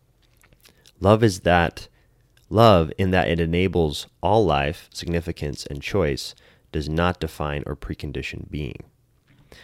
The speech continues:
So we've got this fundamental aspect of choice and creativity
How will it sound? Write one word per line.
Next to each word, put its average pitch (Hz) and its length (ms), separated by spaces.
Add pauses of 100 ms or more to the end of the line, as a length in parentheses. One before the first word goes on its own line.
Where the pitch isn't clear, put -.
(200)
So 82 320 (840)
we've 98 180
got 90 300
this 82 420
fundamental 107 460
aspect - 440
of - 120
choice 73 500
and - 120
creativity 76 760